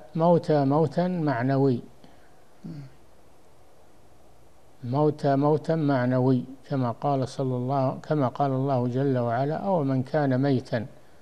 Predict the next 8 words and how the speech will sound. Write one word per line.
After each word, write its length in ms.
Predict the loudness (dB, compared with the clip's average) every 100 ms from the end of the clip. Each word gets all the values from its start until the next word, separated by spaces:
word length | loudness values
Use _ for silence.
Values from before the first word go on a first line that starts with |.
| -20 -20 -20 -6
فأحييناه 840 | 2 4 4 2 4 4 4 4 2 -4 -20 -20 -20 -20 -20 -20 -20 -10 -2
وجعلنا 680 | 2 6 6 6 6 6 8
له 280 | 6 4
نورا 280 | 2 2 2 2 0 -2
يمشي 500 | 0 2 2 0 -2
به 300 | 0 2 0
في 100 | 0
الناس 520 | -2 0 0 -2 -6